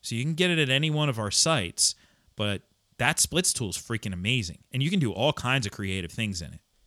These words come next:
Like, for example, you can find games where the Chiefs have won by more than ten points, and Patrick Mahomes' rushing performances in those games. It's happened eight times in his career. And in those games, Mahomes averages ten point three rushing yards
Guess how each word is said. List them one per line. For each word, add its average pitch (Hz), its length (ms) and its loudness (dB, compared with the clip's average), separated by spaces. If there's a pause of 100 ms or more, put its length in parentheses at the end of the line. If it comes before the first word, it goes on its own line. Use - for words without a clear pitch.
(220)
Like, 151 180 4
for 165 200 2
example, 139 760 4 (240)
you 143 200 0
can 156 200 2
find 147 500 4
games 139 380 4
where 127 380 6
the 117 80 0
Chiefs 135 360 2
have 120 140 0
won 123 440 2
by 107 300 2
more 110 320 0
than 107 200 -2
ten 110 260 -2
points, 190 580 2 (320)
and 110 360 2
Patrick 135 320 2
Mahomes' 117 400 0
rushing 123 320 2
performances 160 640 0
in 165 120 2
those 156 200 4
games. 165 340 2
It's - 120 -8
happened 170 380 6
eight 160 240 2
times 165 340 4
in 139 80 2
his 123 120 2
career. 117 520 0 (560)
And 143 120 4
in 156 120 6
those 175 240 6
games, 143 420 6
Mahomes 135 440 2
averages 135 440 4
ten 143 300 -2
point 139 360 -2
three 127 260 0
rushing 110 380 0
yards 80 500 -4